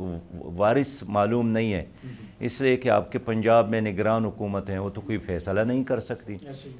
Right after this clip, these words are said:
Speaker 1: आपकी केपीके में कोई हुकूमत है भी तो वो तो सिर्फ एक निगरान हुकूमत है, वो कोई फ़ैसला नहीं कर सकती। आपके बड़ा सूबा तो पंजाब है, तो अगर आपके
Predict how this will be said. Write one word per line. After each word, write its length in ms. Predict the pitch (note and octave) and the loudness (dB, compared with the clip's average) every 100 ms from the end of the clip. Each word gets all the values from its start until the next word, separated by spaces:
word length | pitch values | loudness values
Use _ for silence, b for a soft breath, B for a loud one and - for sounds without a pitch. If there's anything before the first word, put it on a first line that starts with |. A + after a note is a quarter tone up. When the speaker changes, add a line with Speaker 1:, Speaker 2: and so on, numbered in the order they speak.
| G2+ | 0
Speaker 1:
आपकी 300 | G#2+ G2 A#2+ | 0 2 -2
केपीके 540 | - A#2 B2+ - A#2+ | 2 2 0 2 2
में 160 | A#2+ A#2 | 2 -2
कोई 140 | A2+ | -2
हुकूमत 520 | G#2+ F#2 G2 G#2+ G#2+ | 0 -2 -2 0 0
है 180 | F#2+ G#2+ | 0 0
भी 160 | G#2+ A2+ - - - | 0 -2 -4 -20 -10
तो 80 | G2+ | -6
वो 120 | G#2 | -4
तो 140 | A2+ G2+ | -4 -8
सिर्फ 380 | - A#2 A#2 | -4 0 0
एक 160 | A2 - | 0 -2
निगरान 440 | G2 F2 G2+ B2 | -4 0 2 2
हुकूमत 400 | C3+ - A2+ A2 G#2+ | 2 -2 -2 -2 0
है, 180 | G2 F#2 B B B | -2 -2 B B B
वो 80 | A2+ | -6
कोई 180 | A2 C3 | -2 -2
फ़ैसला 480 | - A#2 G#2+ B2 A#2 | 2 0 2 2 2
नहीं 220 | A#2 B2 | 2 0
कर 180 | A#2 G#2+ | 0 -2
सकती। 580 | - G#2+ - - G2 - B B B B B - | -2 -6 -6 -8 -8 -8 B B B B B 2
आपके 500 | A#2+ A#2+ C3+ B2+ A2+ - F#2+ | 2 4 2 4 4 -2 -10
बड़ा 380 | F2+ E2 C3+ | -2 6 8
सूबा 280 | C3+ C#3+ C#3 | 8 6 2
तो 140 | C#3+ D3 | 2 0
पंजाब 580 | C3+ A#2+ G#2 B2+ D3 | 0 0 6 8 8
है, 220 | B2 F#2+ - b b b | 4 0 -6 b b b
तो 80 | - | -2
अगर 280 | - D3+ E3 - | 2 4 4 2
आपके 840 | - D3+ E3 - E3+ D#3+ E3 E3 | 2 2 2 0 0 2 2 -2